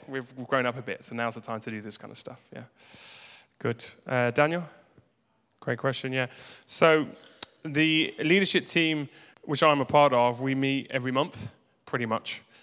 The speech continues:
Uh, maybe in the summer we won't, but yeah, so we've met every month.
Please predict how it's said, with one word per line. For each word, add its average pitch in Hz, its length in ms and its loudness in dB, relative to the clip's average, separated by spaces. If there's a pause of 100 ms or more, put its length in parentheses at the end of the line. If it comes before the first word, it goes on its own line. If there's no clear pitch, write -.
(180)
Uh, 113 100 -4
maybe 113 220 -6
in 113 60 -8
the 113 60 -8
summer 117 240 -8
we 110 140 -10
won't, 110 180 -6
but 127 120 -6
yeah, 113 160 -2
so 127 140 -6
we've 120 120 -4
met 120 140 -4
every 120 180 -4
month. 117 380 -6